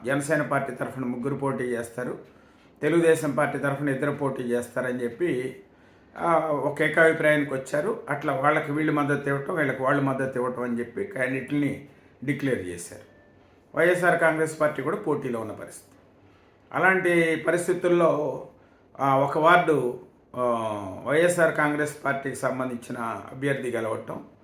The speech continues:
ఒక వార్డులో తెలుగుదేశం గెలవటం, జనసేన పార్టీ చేసిన మూడు వార్డులు కూడా జనసేన పార్టీ గెలవటం జరిగింది.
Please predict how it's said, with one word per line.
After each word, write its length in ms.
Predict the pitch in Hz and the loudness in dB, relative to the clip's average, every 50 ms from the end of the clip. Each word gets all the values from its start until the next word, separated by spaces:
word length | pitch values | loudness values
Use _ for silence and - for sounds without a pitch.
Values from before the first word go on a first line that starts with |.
| _ _ _ _ _ _ _ _ _ _ - - | _ _ _ _ _ _ _ _ _ _ -8 -6
ఒక 160 | 131 135 147 | -4 0 2
వార్డులో 340 | 151 151 151 156 151 147 156 | 4 6 6 4 4 2 0
తెలుగుదేశం 640 | - - 135 135 143 147 139 143 139 - - 135 123 | 0 0 -2 0 0 0 0 -2 -2 -2 -4 -4 -2
గెలవటం, 440 | 123 120 123 127 131 - - 190 - - - - - - | -2 0 0 0 -2 -2 -4 -8 -10 -10 -14 -20 -14 -4
జనసేన 420 | 120 139 156 170 175 - 185 180 175 | 0 2 2 2 2 2 2 2 2
పార్టీ 340 | 170 170 160 160 - - 156 | 4 4 4 2 2 0 -2
చేసిన 380 | 143 147 147 147 147 143 135 | -2 0 0 -2 -2 -4 -4
మూడు 320 | 127 127 135 147 156 151 147 | -4 -2 0 0 2 2 2
వార్డులు 320 | 143 139 135 123 123 127 | 2 2 0 0 -2 -4
కూడా 260 | 127 147 147 - - - - - - _ _ - _ _ _ _ _ _ - - | -4 -2 -4 -4 -6 -8 -12 -20 -20 _ _ -20 _ _ _ _ _ _ -6 0
జనసేన 360 | 139 139 147 143 147 151 135 | 0 2 2 2 2 2 2
పార్టీ 300 | 123 - 123 117 - - | 2 0 -4 -6 -6 -6
గెలవటం 440 | 135 131 120 113 104 - - 120 147 | -4 -2 -2 -2 -2 -4 -4 -4 -4
జరిగింది. 300 | 165 147 - - - | -2 -4 -4 -6 -12